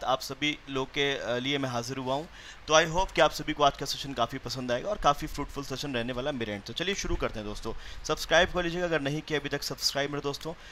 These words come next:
आगे बढ़ते हैं दोस्तों, यहाँ पर, अ, ये batch हमारा जो है आपका, like, current affairs का, ठीक है, जिसकी कीमत यहाँ पर मात्र यहाँ पर फ़ाइव थर्टी नाइन करीबन पड़ रही है guys। अगर हम बात करें ये batch हमारा जो mains का है, जो एसबीआई clerical mains के लिए है,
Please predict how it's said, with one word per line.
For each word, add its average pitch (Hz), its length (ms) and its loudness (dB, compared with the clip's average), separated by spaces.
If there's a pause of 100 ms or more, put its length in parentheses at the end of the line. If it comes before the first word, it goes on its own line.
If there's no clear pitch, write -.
(200)
आगे 160 140 6
बढ़ते 185 280 2
हैं 185 60 2
दोस्तों, 180 280 0
यहाँ 175 260 6
पर, 208 40 -2
अ, 120 800 4
ये 170 100 2
batch 156 340 6
हमारा 170 260 6
जो 175 460 0
है 156 240 2
आपका, 156 380 6
like, 147 360 2
current 147 300 2
affairs 143 420 0
का, 90 120 -8
ठीक 143 220 -6
है, 151 160 2 (420)
जिसकी 165 240 0
कीमत 160 380 0
यहाँ 147 260 4
पर 151 80 2
मात्र 143 320 2
यहाँ 135 140 4
पर 143 160 0
फ़ाइव 139 420 2 (120)
थर्टी 135 160 0
नाइन 131 200 0
करीबन 135 360 -4
पड़ 135 180 -6
रही 127 180 -6
है - 80 -10 (180)
guys। 127 300 -2 (320)
अगर 151 180 6
हम 156 100 4
बात 156 200 6
करें 160 140 2
ये 151 140 2
batch 156 280 4
हमारा 147 200 6
जो 151 140 0
mains 139 260 0
का 151 120 0
है, 151 80 4
जो 147 120 2
एसबीआई 139 360 2
clerical 143 640 0
mains 135 240 -2
के 147 100 -6
लिए 139 160 0
है, 147 140 -6